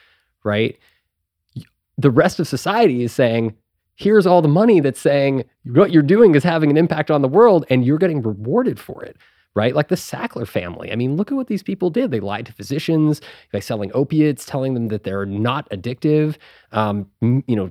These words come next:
m-, many, many doctors and nurses and healthcare providers died because they got addicted to the medicines that were sold by the pharmaceutical companies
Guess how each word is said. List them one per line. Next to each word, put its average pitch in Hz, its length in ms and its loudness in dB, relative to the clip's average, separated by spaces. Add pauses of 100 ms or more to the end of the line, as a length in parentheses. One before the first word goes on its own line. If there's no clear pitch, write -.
m-, 113 160 -4
many, 120 580 2
many 120 240 -2
doctors 131 480 -6
and 95 140 -10
nurses 135 260 -6
and 104 100 -6
healthcare 139 300 -6
providers 123 340 -6
died 131 460 -6
because 151 480 -2
they 151 100 -4
got 139 120 -2
addicted 135 380 -6
to 135 40 -8
the 107 80 -6
medicines 131 480 -4
that 120 120 -8
were 101 100 -10
sold 139 240 -2
by 117 80 -4
the 90 80 -10
pharmaceutical 151 420 -2
companies 143 460 -2